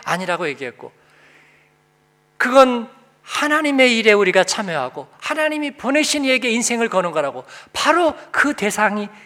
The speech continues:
여기에 있다고. 니들도 썩, 썩을 양식을 위해서도 너희들은 인생을 건다고 말이야. 그렇죠?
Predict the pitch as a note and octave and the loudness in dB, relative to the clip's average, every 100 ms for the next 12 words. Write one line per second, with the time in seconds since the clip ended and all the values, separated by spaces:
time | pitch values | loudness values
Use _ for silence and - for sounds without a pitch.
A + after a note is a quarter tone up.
0 | - D#3+ D#3+ D#3+ D#3+ D3+ D3+ - _ C3 | -8 -2 -2 -4 -8 -8 -10 -20 _ -14
1 | - G#2+ G#2 F#2 G2 A#2 _ _ _ _ | -8 -8 -8 -16 -16 -20 _ _ _ _
2 | _ _ - - G#3+ D4 E4+ D#4 - B3+ | _ _ -20 -2 4 4 4 2 4 6
3 | C4 - - - F#4 F#4 - - - G4+ | 6 0 -18 0 4 4 2 -4 4 8
4 | G4 E4 B3 B3+ C#4+ C#4 G#3 A3 A#3 G#3 | 8 8 8 4 0 0 4 2 4 0
5 | G#3 C#4 E4 E4 C4 B3+ A#3+ A#3 A#3+ D#3+ | 4 4 6 2 2 0 -2 -2 -2 -2
6 | D3 C#3+ B2 A#2 A2 G#2+ G#2 A#2 _ F#3+ | -2 -2 -2 -6 -10 -12 -16 -18 _ -10
7 | G3 A3 A#3+ | -8 -8 -10